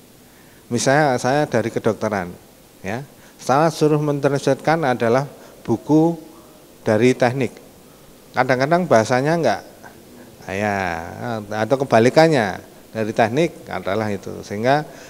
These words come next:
sebenarnya yang lebih paham tuh kita, karena bidang kita adalah di situ. Jadi kata-kata, ada kata-kata yang umum, ada kata-kata yang khusus ya. Ini kata-kata khusus ini kadang-kadang orang tidak paham. Ya,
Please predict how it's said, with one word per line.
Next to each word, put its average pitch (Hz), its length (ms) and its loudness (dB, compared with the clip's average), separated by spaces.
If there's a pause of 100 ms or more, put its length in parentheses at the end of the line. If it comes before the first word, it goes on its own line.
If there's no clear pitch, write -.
(160)
sebenarnya 143 480 4
yang - 20 0
lebih 139 220 2
paham 131 320 4
tuh 180 80 2
kita, 151 320 0
karena 110 240 -2
bidang 113 320 -2
kita 117 320 -2
adalah 110 240 -4
di 113 80 -10
situ. 101 320 -6 (320)
Jadi 101 320 -6
kata-kata, 117 720 2
ada 127 160 0
kata-kata 117 560 2
yang 110 240 2
umum, 156 480 2 (840)
ada 127 320 0
kata-kata 127 460 2
yang 123 100 0
khusus 139 480 -2
ya. 104 160 0
Ini 143 80 -2
kata-kata 127 560 0
khusus 131 320 -6
ini 156 160 -4
kadang-kadang 117 480 -4
orang 123 240 0 (1400)
tidak 101 320 -6
paham. 87 240 -12 (1300)
Ya, 101 160 -14